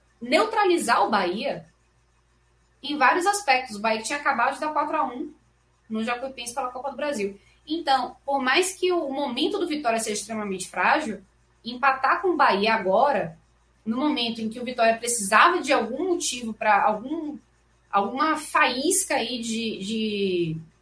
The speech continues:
algum lampejo de felicidade, assim, de bom futebol, pra poder dizer assim, "Olha, pelo menos eu consegui fazer isso", o Vitória conseguiu, o Vitória saiu na frente com o Osvaldo.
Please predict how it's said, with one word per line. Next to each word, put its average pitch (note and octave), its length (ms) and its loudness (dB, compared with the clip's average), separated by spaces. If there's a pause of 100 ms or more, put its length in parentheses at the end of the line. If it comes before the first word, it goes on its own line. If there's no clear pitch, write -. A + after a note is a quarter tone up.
(280)
algum A#3+ 260 2
lampejo A#3+ 960 4 (1160)
de F#3 300 -6
felicidade, G#3 840 4
assim, G3 280 0
de G#3 140 -6
bom F#3+ 220 -2
futebol, A3+ 680 0 (2500)
pra A3+ 180 2
poder A3+ 460 2
dizer G#3+ 140 0
assim, A#3+ 160 2
"Olha, G#3 260 4
pelo A3+ 200 0
menos B3 160 -4
eu C4+ 60 -2
consegui A3+ 280 -6
fazer G#3 260 -4
isso", A#3 320 -2
o - 40 -12
Vitória F#4+ 240 -2
conseguiu, F#4 400 -2
o - 20 -8
Vitória C4 220 0
saiu G#4 120 0
na D5 60 -4
frente - 400 -6 (2250)
com - 80 -6
o F#3 40 0
Osvaldo. E3 360 -4